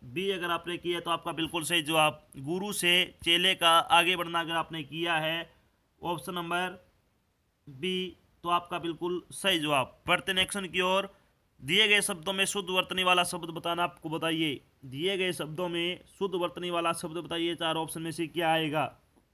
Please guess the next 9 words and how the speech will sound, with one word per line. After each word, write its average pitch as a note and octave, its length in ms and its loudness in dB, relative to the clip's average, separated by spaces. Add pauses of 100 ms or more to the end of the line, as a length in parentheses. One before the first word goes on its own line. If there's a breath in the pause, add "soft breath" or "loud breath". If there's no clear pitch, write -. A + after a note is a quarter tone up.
(960 loud breath)
क्या F#3 140 4
आएगा, F#3 420 2 (3250)
बताइए F3 340 0
क्या F#3 200 2
आएगा F3+ 260 2
चार F3 220 0
ऑप्शन F3 300 -4
में F3 140 -4
से। F3+ 380 -2